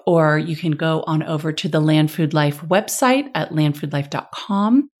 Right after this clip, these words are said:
and email me, and you can share stories or topics that you think are worth hearing more about. I am very curious to know more about you, so please reach out. I've chosen to make this podcast a combination of styles.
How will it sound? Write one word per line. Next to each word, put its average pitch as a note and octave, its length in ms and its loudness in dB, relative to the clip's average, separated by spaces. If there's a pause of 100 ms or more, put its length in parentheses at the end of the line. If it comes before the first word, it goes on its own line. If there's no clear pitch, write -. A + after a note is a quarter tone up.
(140)
and D#3+ 400 0
email A#3+ 320 4
me, F#3 380 0 (260)
and E3+ 220 0
you E3+ 240 0
can D3 340 0
share D3 240 0
stories D4 500 2
or E3+ 60 0
topics A#3 520 -2
that - 160 -4
you F#3 120 -4
think E3+ 260 -4
are D3+ 140 -2
worth D#3 240 -2
hearing D#3+ 380 2
more D3+ 180 4
about. C#3+ 540 -2 (160)
I D3+ 160 -6
am D3+ 260 -4
very E3 480 -4 (320)
curious C#4 680 0
to - 80 -2
know F3 240 0
more E3 320 2
about E3 340 -4
you, D3 220 -6
so - 160 -8
please A3 340 -2
reach G3+ 180 0
out. C#3+ 220 0 (680)
I've B3 260 0
chosen F4 800 4
to C4+ 160 4
make A3+ 280 4
this C4+ 140 0
podcast E3 720 0
a D#3+ 60 -6
combination F#3 840 4
of C#3+ 140 -6
styles. - 720 -2